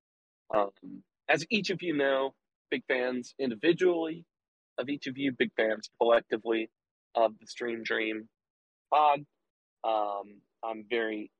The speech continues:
thankful that you guys thought I had something to add to the conversation, wanted to talk to me.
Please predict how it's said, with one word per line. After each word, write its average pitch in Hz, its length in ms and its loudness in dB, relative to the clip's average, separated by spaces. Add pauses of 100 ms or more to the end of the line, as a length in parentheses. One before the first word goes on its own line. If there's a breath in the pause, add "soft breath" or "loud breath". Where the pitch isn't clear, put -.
thankful 104 440 -6 (320)
that 104 160 -4 (840)
you 120 120 -6
guys 107 260 2 (600)
thought 233 180 8
I 190 80 6
had 175 220 -4
something 156 340 -12
to 117 80 -10
add 123 200 -12
to 139 40 -20
the - 180 -20
conversation, 120 540 -14
wanted 120 240 -10
to - 80 -16
talk 120 220 2
to 151 80 -16
me. 185 140 -8